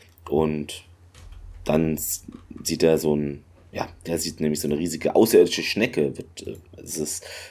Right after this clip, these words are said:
ähm, auf der Motorhaube und, ja, die saugt da wohl munter an der Scheibe rum. Ähm, und für die anderen ist es natürlich, also, das heißt natürlich, aber ist die Schnecke halt nicht sichtbar. Der La-, äh, Wagen gerät ins Schleudern, prallt gegen dieses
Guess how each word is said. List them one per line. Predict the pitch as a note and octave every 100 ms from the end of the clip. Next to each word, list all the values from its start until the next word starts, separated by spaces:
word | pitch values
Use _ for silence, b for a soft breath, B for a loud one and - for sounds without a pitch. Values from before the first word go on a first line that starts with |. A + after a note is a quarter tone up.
| B
ähm, | E2 D#2
auf | C#2
der | D#2
Motorhaube | D2+ D#2+ D#2+ D#2+ F2 A2
und, | D#2 D#2+ D#2 D2+ - - - _ _ - -
ja, | F2+ B1 -
die | D2
saugt | - D#2 -
da | D#2+ D2+
wohl | D#2+ D#2 - -
munter | G#2 C#3+ D#3 C#3+
an | F2+
der | F#2+
Scheibe | - - G2+ E2
rum. | F2 F2+ - - B B B B B -
Ähm, | D#2 D#2 D2+ - - _ - - _ - - - - -
und | D2 -
für | -
die | C2+
anderen | C#2+ D2+
ist | -
es | -
natürlich, | C#2 C2+ C#2 -
also, | D2 -
das | - D#2+
heißt | D2+
natürlich, | - - C#2+ -
aber | -
ist | - -
die |
Schnecke | - D2 C#2
halt | E2
nicht | F#2+ A2+
sichtbar. | G2 F2+ - E2 F2 - B B B B B B -
Der | B2+ - - -
La-, | D#2 D#2
äh, | F2 F2 E2 E2
Wagen | F#2+ F#2+
gerät | F#2
ins | C#2 D2
Schleudern, | - F2 F2 E2 C#2+
prallt | F#2+ G2 -
gegen | F2+ F2 D#2+
dieses | D#2+ D#2 D#2 - -